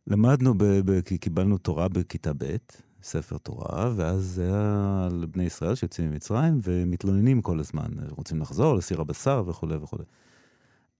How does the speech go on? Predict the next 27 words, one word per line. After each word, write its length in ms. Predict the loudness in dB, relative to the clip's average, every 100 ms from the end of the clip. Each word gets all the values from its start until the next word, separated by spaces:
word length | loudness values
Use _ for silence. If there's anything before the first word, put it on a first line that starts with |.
| -4
אז 180 | 0 2
זה 80 | 4
היה 120 | 6
מין 140 | 6
מערכון 440 | 6 4 4 4 4
כזה 320 | 4 4 4
של 180 | 2 2
בין 260 | 4 6 6 6 6 6 6 4 4 2
שלושה 800 | 0 0 2 2 2 2 2 2
זקנים 440 | 0 -2 0 0
שייצגו 680 | 0 -2 -2 -4 -4 2 2
את 100 | 4
בני 160 | 2 2
ישראל 480 | 0 -2 0 0 -2
והתלוננו 680 | -2 -2 -2 -2 2 0
כל 160 | 0 0
הזמן 340 | 0 0 0
בכל 180 | 0 -2
מיני 140 | -2 -2
קולות 280 | -2 -2
מצחיקים, 580 | -2 -6 -10 -6 -2 -2 -4 _ _ _ _ _ _ _ -8
ובין 380 | -2 0 2 2
משה 220 | 2 2
רבנו 400 | 2 4 4 2
שניסה 460 | 2 0 0 0 0
להגיד 300 | 0 0 0
להם, 200 | 0